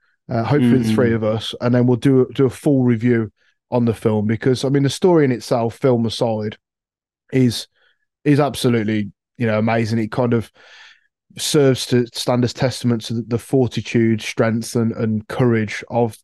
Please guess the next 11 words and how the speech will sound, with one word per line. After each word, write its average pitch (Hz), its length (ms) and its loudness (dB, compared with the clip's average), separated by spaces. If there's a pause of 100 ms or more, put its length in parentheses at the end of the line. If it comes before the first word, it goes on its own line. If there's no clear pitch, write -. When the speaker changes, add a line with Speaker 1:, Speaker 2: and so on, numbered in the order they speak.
Speaker 1:
that 120 220 -4
generation, 120 680 0
which 110 260 -4
were, 120 320 2 (300)
in 131 140 2
my 123 200 2
eyes, 110 300 0
the 120 240 0
best 123 280 -4
generation. 120 600 0 (640)
Speaker 2:
Yeah. 127 240 2